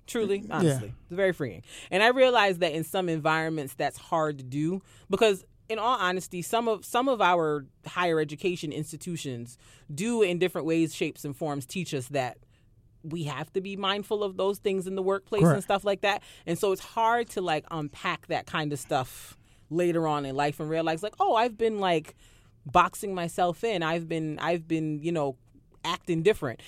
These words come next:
Speaker 1: And I mean, this is a difference between, like, code switching and just, like, denying who you are as a person in order to make other people feel comfortable. 'Cause code switching is essential in, in certain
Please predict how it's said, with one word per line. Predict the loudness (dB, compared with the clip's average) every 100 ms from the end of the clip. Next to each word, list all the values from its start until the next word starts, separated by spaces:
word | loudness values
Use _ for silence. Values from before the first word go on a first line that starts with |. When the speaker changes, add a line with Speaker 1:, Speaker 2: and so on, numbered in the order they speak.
| -4
Speaker 1:
And | 2
I |
mean, | 4 4
this | 2 2
is |
a | 0
difference | 0 -2 -6
between, | -6 -2 0
like, | 0 -2
code | 0 0 0
switching | -2 -4 -2 -6 -6 -12 -20 -20 _
and | -2 0 0
just, | 0 -2 -2
like, | -2 -2 -2 -10 _ _ _ _ _ _ -10 2
denying | 4 4 4 4 2 2 -2
who | -2 -4 -4
you | -4 -2
are | 2 4 4
as | 2 -2
a |
person | -4 -4 -4 -4 -6
in | -4
order | -2 -2 -2
to | -6 -6 -6 -6 -8 -12 -18 -8
make | -4 -2 0
other | -2
people | -4 -6 -6
feel | -4 -4
comfortable. | -4 -8 -12 -16 -18 -2
'Cause | 2
code | 4 4 2
switching | -4 -2 -2
is | -2 -2
essential | -6 -2 -2 -2 -4 -4 -4
in, | -2 -2 -4 -8 -12 _ _ -6
in | -4 -2
certain | 0 2 2 2 -2 -4